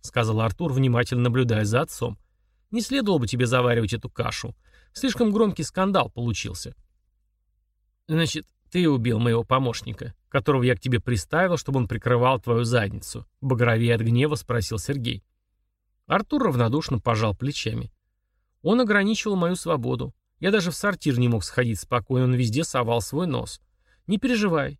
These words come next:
дядя Женя умер быстро. Этот рассеянный дуралей сидел в машине, а я стоял рядом. Я воскликнул, что на коврике лежит пистолет, и пока он таращился вниз, продырявил ему шею. Он долго плевался кровью и не мог понять, почему ему стало так трудно дышать.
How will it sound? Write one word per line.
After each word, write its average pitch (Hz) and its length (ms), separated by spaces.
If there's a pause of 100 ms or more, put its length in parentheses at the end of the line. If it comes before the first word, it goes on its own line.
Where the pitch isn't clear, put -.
дядя 156 320
Женя 233 260
умер 196 220
быстро. 120 500 (380)
Этот 180 220
рассеянный 196 480
дуралей 190 360
сидел 185 300
в 185 40
машине, 151 460
а 139 40
я 190 100
стоял 196 340
рядом. 113 400 (340)
Я 135 160
воскликнул, 147 480
что - 140
на 131 140
коврике 143 400
лежит 131 300
пистолет, - 540 (380)
и - 80
пока 151 260
он 143 100
таращился 143 560
вниз, 170 260
продырявил 117 540
ему 139 200
шею. - 380 (500)
Он 220 160
долго 214 260
плевался 190 480
кровью 202 360
и 135 40
не 139 100
мог 185 180
понять, 147 360
почему 131 320
ему 135 100
стало 120 320
так 123 200
трудно 113 320
дышать. 120 420